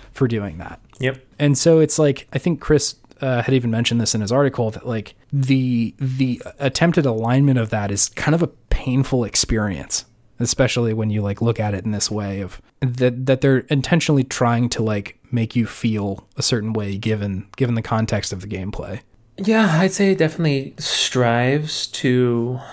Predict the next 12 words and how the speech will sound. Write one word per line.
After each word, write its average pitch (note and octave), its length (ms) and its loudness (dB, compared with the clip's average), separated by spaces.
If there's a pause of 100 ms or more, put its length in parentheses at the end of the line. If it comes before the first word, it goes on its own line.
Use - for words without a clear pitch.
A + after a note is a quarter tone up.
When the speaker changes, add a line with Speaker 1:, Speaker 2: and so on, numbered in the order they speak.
(880)
Speaker 2:
make B2 520 0
you A#2 1080 -2
feel, A#2 880 -4 (220)
feel C3 280 0
bad G#2+ 380 -4
about D3+ 280 -4
it, G#3 220 -6 (120)
but D#3+ 100 0
I C#3+ 120 2
Speaker 1:
Mm-hmm. B2+ 240 -4
Speaker 2:
do G3 220 -2
still C#3 680 -2